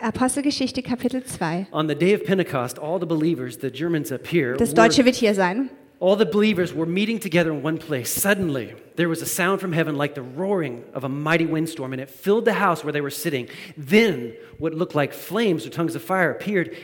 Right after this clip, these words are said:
Speaker 2: and settled on each of them. And everyone present was filled with the Holy Spirit and began speaking in other languages even, as the Holy Spirit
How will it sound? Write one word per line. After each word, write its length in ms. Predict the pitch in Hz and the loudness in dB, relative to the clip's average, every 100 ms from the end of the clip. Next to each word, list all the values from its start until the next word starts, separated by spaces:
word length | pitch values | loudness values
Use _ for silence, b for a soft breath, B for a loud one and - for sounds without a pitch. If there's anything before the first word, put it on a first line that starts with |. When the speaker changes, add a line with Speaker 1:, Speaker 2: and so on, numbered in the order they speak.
| B | B
Speaker 2:
and 180 | 131 120 | -10 -8
settled 440 | - 202 202 131 | -6 -4 -2 -4
on 80 | 127 | -4
each 160 | 120 127 | -8 -10
of 100 | 110 | -12
them. 260 | 101 95 - b b b | -14 -18 -20 b b b
And 100 | 139 151 | -6 0
everyone 420 | 190 226 226 226 | 2 2 -2 -4
present 560 | - 175 113 110 - - B B | 2 2 2 -6 -12 -20 B B
was 200 | 135 - | -14 -12
filled 440 | - 175 127 113 - B B B B - | -4 -2 -2 -6 -12 B B B B -14
with 120 | 131 | -12
the 80 | 127 | -8
Holy 220 | 143 143 | -6 -6
Spirit 560 | - - 127 101 - - b b b | -8 -8 -10 -10 -10 -12 b b b
and 160 | 135 127 | -12 -8
began 320 | 135 127 117 | -6 -6 -6
speaking 760 | - - - 240 240 113 104 113 - b b b | -10 -12 -8 -8 -8 -12 -12 -18 -20 b b b
in 120 | 139 123 | -10 -6
other 180 | 127 | -4
languages 540 | 120 190 240 - 110 104 | -4 -2 -2 -4 -6 -12
even, 260 | 101 98 - _ _ _ b b 147 | -12 -14 -20 _ _ _ b b -4
as 160 | 135 | -4
the 60 | 123 | -4
Holy 240 | 131 170 | -4 -2
Spirit 520 | 156 - 175 135 117 | -2 -4 -4 -4 -6